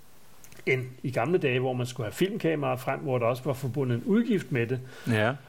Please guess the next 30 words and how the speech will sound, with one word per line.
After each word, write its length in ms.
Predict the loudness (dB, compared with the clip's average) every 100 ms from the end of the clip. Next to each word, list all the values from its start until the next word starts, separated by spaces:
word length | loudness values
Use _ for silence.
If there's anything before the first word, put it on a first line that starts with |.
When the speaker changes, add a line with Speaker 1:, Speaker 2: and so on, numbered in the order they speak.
| -6
Speaker 1:
Øh, 460 | 0 2 2 2 0
og 220 | 0 0 0
et 100 | 2
meget 240 | 2 2
større 280 | 2 2 2
besvær 440 | 0 0 0 0
med, 220 | 0 0
hvis 220 | 0 0 2
man 140 | 0
tag-, 300 | 0 -2 -2
tog 180 | 0 -2
et 60 | 2
lysbillede, 540 | 2 2 2 2 2
skulle 260 | -2 0 0
det 80 | 0
rammes 260 | -4 -2
ind. 160 | -2 -2
Hvis 140 | -2
man 80 | -4
tog 240 | -2 0 0
et, 180 | -4 -6
et 160 | -4 -2
farvebillede, 500 | -2 0 0 2 0
skulle 260 | 0 -2 -2
det 80 |
klæbes 300 | -2 -2 -2
ind 140 | -4 -2
i 40 |
et 80 | -2
album. 340 | -2 0 0